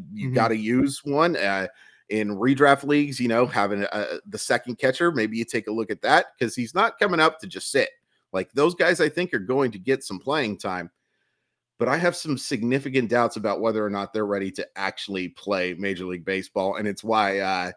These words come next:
Speaker 1: anybody who's holding the Yankee World Series tickets can go ahead and probably, um, put those in the recycle bin right now.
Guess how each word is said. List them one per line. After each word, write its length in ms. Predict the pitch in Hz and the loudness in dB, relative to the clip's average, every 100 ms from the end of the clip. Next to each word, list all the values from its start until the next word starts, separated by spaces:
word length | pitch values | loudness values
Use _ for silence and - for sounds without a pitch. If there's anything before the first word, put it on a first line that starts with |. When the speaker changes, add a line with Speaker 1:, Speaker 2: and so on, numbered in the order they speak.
| _ _ _ _ - | _ _ _ _ 0
Speaker 1:
anybody 340 | 139 147 143 | 4 6 6
who's 120 | 131 | 6
holding 280 | 135 131 123 | 4 4 2
the 80 | 120 | 0
Yankee 280 | 123 117 123 | 0 0 0
World 280 | 117 110 | 2 0
Series 340 | - 123 117 - | 0 0 0 0
tickets 400 | 123 123 107 - | 0 0 -2 -4
can 240 | - 98 | -8 -6
go 220 | 95 107 | 0 0
ahead 260 | 98 104 95 | 0 -2 -4
and 160 | 90 82 | -4 -6
probably, 880 | 104 98 87 90 82 90 85 90 | -2 0 0 -6 -6 -10 -8 -6
um, 420 | 87 82 80 85 - _ | -6 -6 -8 -12 -14 _
put 160 | 104 - | -6 -4
those 180 | 87 | -4
in 80 | 87 | -6
the 80 | 80 | -10
recycle 440 | 80 - 62 - 65 | -10 -10 -12 -14 -18
bin 100 | 58 | -18
right 220 | 62 58 | -18 -20
now. 220 | 50 55 | -20 -20